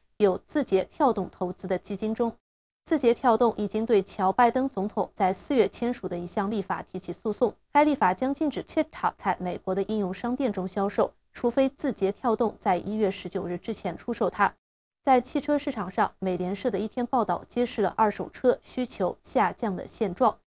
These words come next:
导致一至二岁车辆的价值下降。疫情导致的新车市场短缺正在恢复，这是造成这一下降的原因。Edmunds 的专家建议，现在是知道私下出售汽车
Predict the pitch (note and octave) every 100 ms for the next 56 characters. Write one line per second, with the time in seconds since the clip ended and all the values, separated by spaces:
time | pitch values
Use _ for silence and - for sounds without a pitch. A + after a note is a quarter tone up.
0 | _ _ - G3+ G3+ C#4 C4 C#4+ D4 -
1 | D4+ A#3+ - G#3+ - C4+ C4 A3 - -
2 | A#3+ F#3+ - F3+ - F#3+ - C#4 - _
3 | - B3+ - G#3 F3+ E3+ G#3 F#3 - B3
4 | - A#3+ G3 A#3 G3+ F#3 G3 E3+ - A#3
5 | - A3+ F#3+ E3 - B3 C4+ - - _
6 | _ C4 A#3+ A3 G#3+ - F#3+ F#3 A3 E3
7 | - C#4+ G#3 - G3+ E3+ F3 F3 A#3+ A#3+
8 | _ _ _ _ - D4 B3+ G3 F#3+ -
9 | F3 - B3 C4 C#4+ C#4+ B3+ G3 G3 -
10 | _ _ - B3 A#3 A3 - F#3+ G3+ G#3+
11 | - - C4+ C4+ F#3+ - A3 G3 - -
12 | F#3 A#3+ A3